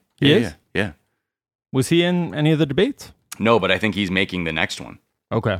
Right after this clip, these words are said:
Speaker 2: Yeah. So
Speaker 1: Interesting.
Speaker 2: Yeah, you
Speaker 1: You,
Speaker 2: know,
Speaker 1: you
Speaker 2: some people, they just, uh, they, they love the shine.
Speaker 1: You think he puts that out there and there's, like, not that big a splash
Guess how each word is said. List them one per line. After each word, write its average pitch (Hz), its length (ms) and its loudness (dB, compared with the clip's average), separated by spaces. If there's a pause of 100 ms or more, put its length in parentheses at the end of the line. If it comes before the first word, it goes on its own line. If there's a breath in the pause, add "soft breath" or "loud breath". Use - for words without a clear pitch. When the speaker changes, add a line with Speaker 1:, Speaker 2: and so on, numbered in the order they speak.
Speaker 2:
Yeah. 87 220 -4 (1080)
So 90 240 -4
Speaker 1:
Interesting. 98 580 -2 (320)
Speaker 2:
Yeah, 135 180 4
you - 100 4
Speaker 1:
You, 117 60 6
Speaker 2:
know, 147 140 6
Speaker 1:
you 202 100 6
Speaker 2:
some 143 140 2
people, 151 240 -4
they 151 120 -2
just, 151 300 -10
uh, 151 220 -4 (140)
they, 95 120 -4
they 98 220 -6
love 90 200 -4
the 120 80 -4
shine. 131 400 -4 (200)
Speaker 1:
You 135 100 -8
think 202 280 -2
he 156 180 -4
puts - 300 -4
that 131 180 0
out 117 200 -2
there 110 460 0
and 101 560 -2
there's, 101 240 -4
like, 104 180 -8
not 107 220 -4
that 113 140 -2
big 113 120 -2
a 110 60 -4
splash 101 720 -8